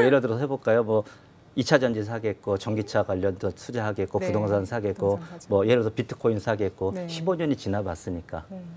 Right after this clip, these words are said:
Speaker 1: 과거 십오 년 전으로 돌아간다면. 근데 서울산업진흥원 딱 왔더니 지금 현재의 산업들은 너무 잘 지원하고 있는데 십 년 뒤, 십오 년 뒤의 미래를 준비하고 있는 게 전혀 없었어요.
Speaker 2: 음.
Speaker 1: 근데 지금 이 순간에도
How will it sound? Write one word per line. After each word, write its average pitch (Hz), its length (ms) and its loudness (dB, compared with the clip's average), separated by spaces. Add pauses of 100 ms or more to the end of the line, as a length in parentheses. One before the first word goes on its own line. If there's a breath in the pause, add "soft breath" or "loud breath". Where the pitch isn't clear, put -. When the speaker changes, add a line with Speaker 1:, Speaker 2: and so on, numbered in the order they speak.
(320)
Speaker 1:
과거 110 240 2
십오 131 240 -4
년 107 120 -4
전으로 90 240 -8
돌아간다면. 87 720 -10 (400 loud breath)
근데 151 140 0
서울산업진흥원 160 720 0
딱 143 120 -2
왔더니 98 500 -4 (240 loud breath)
지금 170 380 0
현재의 170 360 0
산업들은 131 680 -2
너무 101 340 2
잘 131 160 2
지원하고 98 460 -4
있는데 85 420 -4 (300 loud breath)
십 - 200 -2
년 196 260 2
뒤, 165 100 0
십오 190 280 -2
년 175 260 0
뒤의 117 260 2
미래를 101 500 0
준비하고 98 400 -2
있는 95 140 -6
게 101 60 -4
전혀 104 340 -4
없었어요. 78 580 -10
Speaker 2:
음. - 220 -14 (160 loud breath)
Speaker 1:
근데 143 160 4
지금 139 340 0
이 90 80 -6
순간에도 107 800 0